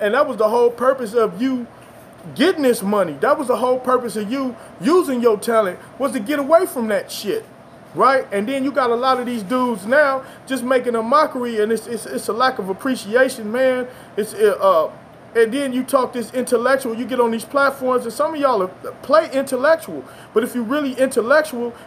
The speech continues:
then you would know, man, that you would try to better the condition of the black community. You would try to better the condition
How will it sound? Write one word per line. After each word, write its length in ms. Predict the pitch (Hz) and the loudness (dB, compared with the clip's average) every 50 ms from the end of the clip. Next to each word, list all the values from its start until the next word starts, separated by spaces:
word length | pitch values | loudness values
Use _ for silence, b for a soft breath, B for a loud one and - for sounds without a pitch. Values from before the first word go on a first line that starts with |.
| B - | B -8
then 120 | 226 233 | -4 -2
you 100 | 285 320 | 0 0
would 280 | 285 247 185 151 156 180 | 2 2 0 -2 -2 2
know, 260 | 226 269 302 311 254 | 4 4 4 4 2
man, 360 | 208 220 226 240 247 247 233 226 - | 0 -2 -2 -2 -2 -2 -4 -6 -8
that 160 | 190 196 - 302 | -10 -8 -4 -4
you 60 | 302 | -4
would 180 | 302 247 - | -4 -6 -6
try 180 | - - 254 247 | -2 -2 0 0
to 80 | 208 175 | 0 -2
better 360 | 151 127 - - 277 269 214 | 0 2 2 2 2 2 -2
the 80 | 220 | -4
condition 640 | 220 - 214 190 180 170 254 311 285 - 240 240 240 B B B B B B - | -4 -4 -4 -4 -4 -2 -2 -2 -2 -4 -6 -6 -8 B B B B B B 4
of 220 | 277 311 320 320 | 6 6 6 4
the 80 | 214 240 | 0 -4
black 320 | 185 202 262 269 262 262 | -2 0 0 0 -2 -2
community. 480 | - 269 269 320 359 349 302 226 147 113 - - - - - - - - - - - - - - - - - - - - - - - B B B B B B | -6 -6 -4 -4 -2 -2 -4 -4 -6 -10 -14 -18 -20 -20 -20 -20 -20 -20 -20 -20 -20 -20 -20 -20 -20 -20 -20 -20 -20 -20 -20 -20 -18 B B B B B B
You 100 | 262 277 | 4 4
would 100 | 277 - | 4 4
try 200 | - 277 247 208 | 4 4 6 4
to 80 | 165 | 2
better 340 | 147 139 139 233 285 311 339 | 2 4 6 6 6 6 4
the 120 | 320 330 320 | 0 -4 -6
condition 640 | - 311 294 285 294 277 247 - - 202 208 214 | -6 -8 -6 -4 -2 -2 -2 -2 -6 -10 -10 -12